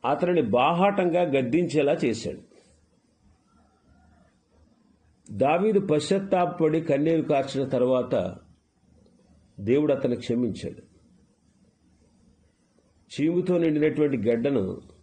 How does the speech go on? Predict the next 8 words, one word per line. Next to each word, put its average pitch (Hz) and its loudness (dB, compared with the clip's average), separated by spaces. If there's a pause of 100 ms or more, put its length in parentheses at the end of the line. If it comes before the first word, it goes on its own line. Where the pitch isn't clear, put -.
(1500)
పదునైన 165 2
పరికరంతో 156 0
కోయగానే 135 0
దానిలో 123 0
ఉన్న 147 2
చీము 147 -2
బయటకు 131 -2
వచ్చినప్పుడు 127 -2